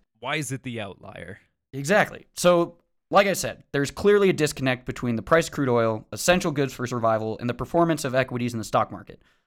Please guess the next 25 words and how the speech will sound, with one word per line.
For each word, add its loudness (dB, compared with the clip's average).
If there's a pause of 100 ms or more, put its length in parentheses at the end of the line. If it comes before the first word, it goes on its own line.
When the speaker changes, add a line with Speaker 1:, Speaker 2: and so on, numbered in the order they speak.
(140)
Speaker 2:
But 0
what 4
about 4
other 2
commodities? -4
Well, 4 (260)
economic 2
principles -4
state -6
that -2
as 0
demand 2
for -4
goods 0
and -4
services -6
increase, -4 (300)
the -8
price 4
of -2
goods 0
and -4
services -6
should -6
rise. 2